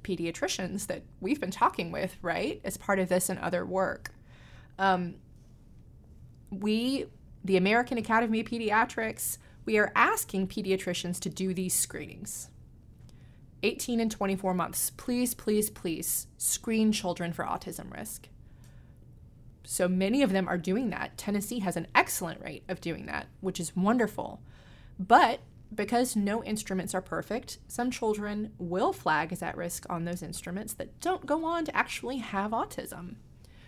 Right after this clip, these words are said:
which, um, can sometimes make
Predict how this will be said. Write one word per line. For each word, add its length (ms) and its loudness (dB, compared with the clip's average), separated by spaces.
which, 560 2
um, 520 2
can 380 0
sometimes 540 0
make 340 -2